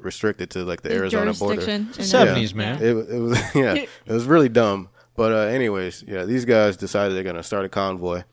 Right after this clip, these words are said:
Speaker 1: and, um, it's like a Forrest Gump situation. So a lot of people start tacking on and, like, adding on to their, to their, uh, convoy. And I like, uh,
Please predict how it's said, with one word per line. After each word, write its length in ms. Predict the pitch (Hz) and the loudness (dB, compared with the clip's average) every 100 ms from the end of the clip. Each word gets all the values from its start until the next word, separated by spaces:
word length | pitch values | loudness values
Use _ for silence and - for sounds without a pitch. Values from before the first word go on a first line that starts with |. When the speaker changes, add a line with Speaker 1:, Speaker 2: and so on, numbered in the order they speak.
| _ _ _ _ _ _ _ - | _ _ _ _ _ _ _ -8
Speaker 1:
and, 280 | 92 98 | -6 -4
um, 220 | 98 95 104 | -2 -2 -2
it's 120 | 175 | -2
like 120 | 156 | -2
a 40 | 101 | -2
Forrest 320 | 131 127 - | 0 0 0
Gump 220 | 101 110 | -4 -4
situation. 500 | 131 - 143 147 143 | -6 0 2 2 -2
So 240 | - 107 | -2 0
a 20 | 92 | 2
lot 200 | 104 98 | 0 -2
of 80 | |
people 180 | - 101 | -4 -8
start 240 | - 90 - | -4 -6 -2
tacking 320 | 98 95 98 | -2 0 -2
on 200 | 98 98 | -2 -4
and, 120 | 90 | -6
like, 180 | 87 85 | -6 -4
adding 240 | 92 98 | -2 -2
on 160 | 98 98 | -6 -8
to 100 | 90 | -8
their, 180 | 90 90 _ _ _ _ _ _ _ _ - | -8 -8 _ _ _ _ _ _ _ _ -4
to 180 | 120 | -2
their, 400 | 101 101 98 95 | 2 0 0 0
uh, 340 | 92 87 87 82 | 0 0 -2 -4
convoy. 600 | - 107 117 123 147 151 - _ _ _ _ _ | -2 0 0 2 2 2 -6 _ _ _ _ _
And 160 | - 98 | -4 0
I 60 | 113 | 6
like, 340 | 131 143 - | 6 6 4
uh, 320 | 120 104 95 | 4 4 2